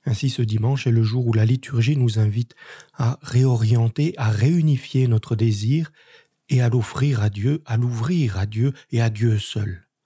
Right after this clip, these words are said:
Enfin, lui seul a l'eau vive qui désaltère, lui seul est capable de combler les désirs profonds qui nous habitent et qu'il a lui-même suscité,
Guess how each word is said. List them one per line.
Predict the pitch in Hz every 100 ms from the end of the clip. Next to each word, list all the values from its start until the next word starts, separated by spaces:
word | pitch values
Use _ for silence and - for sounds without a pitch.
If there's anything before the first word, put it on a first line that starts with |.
| _ -
Enfin, | -
lui | 139 135 151
seul | 143 - 135 110 95 _ -
a | 117
l'eau | 120 123
vive | 107 120 117 107
qui | -
désaltère, | 107 107 104 101 101 117 117 165 - _ _ -
lui | 127 151
seul | 135 - 151 127
est | 113
capable | 123 - 131 120 110 - _ _
de | 135 131
combler | - 139 127 131 131 123
les | 107 110
désirs | 107 120 110 131 110
profonds | - 131 123 131 113
qui | 107 113
nous | 107 95
habitent | 101 101 170 - _ _ _ _ -
et | 120
qu'il | - 120
a | 117
lui-même | 117 127 131 123 131 110
suscité, | - 120 - 110 - 123